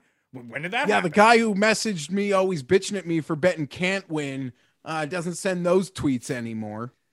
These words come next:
Speaker 1: Yeah, but he, he'll bet Can-, Cantlay this week. He won't and be like, "See, he sucks."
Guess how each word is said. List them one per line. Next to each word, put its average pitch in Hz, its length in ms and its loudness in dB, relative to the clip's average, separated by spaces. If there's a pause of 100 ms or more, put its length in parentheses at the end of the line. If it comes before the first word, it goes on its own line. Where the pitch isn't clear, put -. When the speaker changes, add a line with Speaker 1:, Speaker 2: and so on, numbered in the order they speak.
(180)
Speaker 1:
Yeah, 156 100 0
but 160 100 2
he, 185 140 2
he'll 170 320 2
bet - 340 0
Can-, 165 220 -8
Cantlay 170 520 -8
this 147 220 -6
week. 117 180 -8
He 131 100 -8
won't 131 260 -6
and 117 100 -14
be 117 60 -10
like, 110 140 -14
"See, 135 280 -12
he 139 100 -16
sucks." - 540 -14